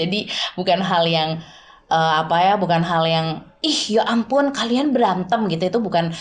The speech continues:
itu udah hal yang lumrah gitu selama kita lagi serumah. Maksudnya bener-bener intens dua ribu dua puluh bareng terus. Cekcok tuh, wah, sering banget terjadi. Tapi hadapi saja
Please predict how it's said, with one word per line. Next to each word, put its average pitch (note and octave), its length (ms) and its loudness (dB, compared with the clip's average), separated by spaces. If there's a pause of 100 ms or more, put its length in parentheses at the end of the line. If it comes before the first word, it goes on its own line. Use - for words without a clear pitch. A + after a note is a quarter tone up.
(160)
itu A3 80 -2
udah C#4 160 4
hal G#3+ 160 2
yang G3 80 0
lumrah G3+ 400 2
gitu D#3+ 160 -2
selama D#3+ 240 -2
kita E3 160 -2
lagi E3 240 0
serumah. E3 560 -2
Maksudnya G#3 240 2 (320)
bener-bener F3+ 400 0
intens F#3+ 400 0
dua F3 160 0
ribu E3 160 -2
dua E3 160 2
puluh F#3 240 0
bareng E3 380 2
terus. F#3+ 500 -2 (280)
Cekcok - 480 -2
tuh, - 240 -2
wah, C4+ 200 0
sering E3+ 440 -2
banget D3+ 360 -2
terjadi. C#3+ 600 -6 (240)
Tapi F4+ 240 -4
hadapi D3+ 560 -4
saja C#3+ 440 -6